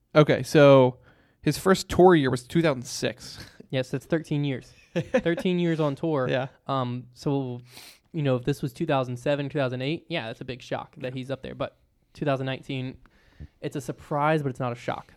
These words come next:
Speaker 1: Mm-hmm.
Speaker 2: Um, uh, I think there's another storyline here that I, I don't know if I wanna talk about it, but I feel like we need to. Uh, Anthony Barella today.
Speaker 1: Oh,
Speaker 2: He had
Speaker 1: yeah,
Speaker 2: a,
Speaker 1: yeah,
Speaker 2: a
Speaker 1: yeah.
Speaker 2: very,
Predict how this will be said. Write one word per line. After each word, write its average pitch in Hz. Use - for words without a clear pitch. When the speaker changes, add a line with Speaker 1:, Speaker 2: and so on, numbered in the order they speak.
Speaker 1:
Mm-hmm. 139
Speaker 2:
Um, 131
uh, 143
I 147
think 208
there's 185
another 156
storyline 139
here 123
that 123
I, 143
I 147
don't 165
know 143
if 143
I 143
wanna 135
talk 135
about 135
it, 135
but 123
I 127
feel 139
like 131
we 127
need 123
to. 131
Uh, 123
Anthony 151
Barella 131
today. -
Speaker 1:
Oh, 135
Speaker 2:
He 147
had 139
Speaker 1:
yeah, 131
Speaker 2:
a, -
Speaker 1:
yeah, 123
Speaker 2:
a -
Speaker 1:
yeah. 123
Speaker 2:
very, 151